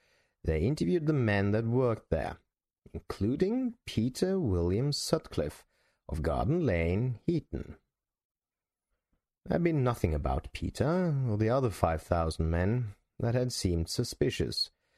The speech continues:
They had even spoken to his wife, Sonia, who had not contradicted in any way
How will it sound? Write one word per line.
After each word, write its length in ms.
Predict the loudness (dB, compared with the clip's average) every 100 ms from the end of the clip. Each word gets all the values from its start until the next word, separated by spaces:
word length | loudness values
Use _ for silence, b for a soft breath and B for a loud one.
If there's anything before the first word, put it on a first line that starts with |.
| _ _ _ -4
They 80 | 0
had 100 | 2
even 240 | 2 0
spoken 400 | 0 0 2 0 0
to 100 | 0
his 180 | 0
wife, 480 | 0 2 0 -4 -10 _ -8
Sonia, 560 | 4 6 6 0 -4 -10 _ _ -10
who 100 | -6
had 100 | -2
not 240 | -2 -4 -4
contradicted 760 | -2 0 2 0 0 0 2
in 160 | 2 2
any 320 | 2 2 2
way 560 | 2 2 2 2 0